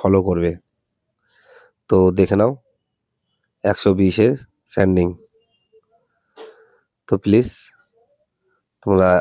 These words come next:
এক একটা যে স্যান্ডিং হচ্ছে, এখানে স্যান্ডিংটাকে ভালো করে তোমরা ফলো করবে। কেন? এখানে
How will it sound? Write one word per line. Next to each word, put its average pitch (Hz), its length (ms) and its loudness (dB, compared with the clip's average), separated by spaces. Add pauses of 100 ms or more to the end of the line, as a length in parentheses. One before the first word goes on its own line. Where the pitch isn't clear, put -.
(320)
এক 107 140 -6
একটা - 280 -2 (120)
যে 95 100 2 (340)
স্যান্ডিং 101 340 0
হচ্ছে, 123 220 -2 (760)
এখানে 131 220 0 (100)
স্যান্ডিংটাকে 110 560 -2 (120)
ভালো 101 220 2
করে 113 180 4
তোমরা 107 220 0
ফলো 98 240 2
করবে। 92 260 -2
কেন? 107 120 2 (640)
এখানে 127 200 2